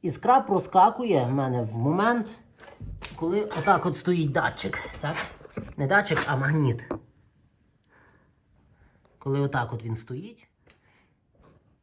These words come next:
приблизно отак. Тобто, що виходить? Б'є на вході, навіть не на центрі датчика, а на вході самий датчик. Отут вам видно, де той датчик, так? І отак от він б'є.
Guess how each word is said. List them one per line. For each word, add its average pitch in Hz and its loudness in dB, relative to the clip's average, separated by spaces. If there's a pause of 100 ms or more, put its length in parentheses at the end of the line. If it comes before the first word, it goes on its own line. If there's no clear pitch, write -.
(520)
приблизно 160 0
отак. 151 -2
Тобто, 202 0 (180)
що 165 0
виходить? 113 -4 (640)
Б'є 143 2
на 165 4
вході, 139 2
навіть 156 2
не 151 6
на 131 4
центрі 196 0
датчика, 123 -2 (840)
а 135 -4
на 127 2
вході 196 0 (200)
самий 170 2
датчик. 143 -4
Отут 143 -4
вам 127 -4
видно, 127 -4 (100)
де 139 -6 (140)
той 139 -4
датчик, 180 -4
так? 135 -8 (1300)
І 147 -2
отак 151 -4
от 170 -4
він 151 2
б'є. 113 -2